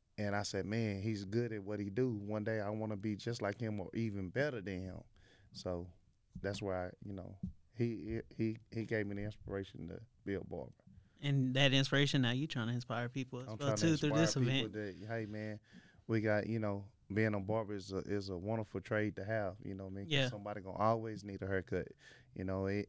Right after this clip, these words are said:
Speaker 1: it, it, you know, if one door closed, another one always open, man. Get your barber license, get a good trade under your belt, man, and do something great in life, man.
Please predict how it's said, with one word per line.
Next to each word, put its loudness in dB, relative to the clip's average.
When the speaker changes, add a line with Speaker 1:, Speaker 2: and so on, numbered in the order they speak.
Speaker 1:
it, 0
it, -2
you -2
know, 0
if 0
one 0
door -4
closed, -4
another -2
one -2
always 2
open, 0
man. -4
Get 2
your 0
barber -2
license, -4
get 0
a 0
good 0
trade 2
under -4
your -4
belt, 0
man, -4
and -6
do 2
something -2
great 2
in -4
life, 0
man. -10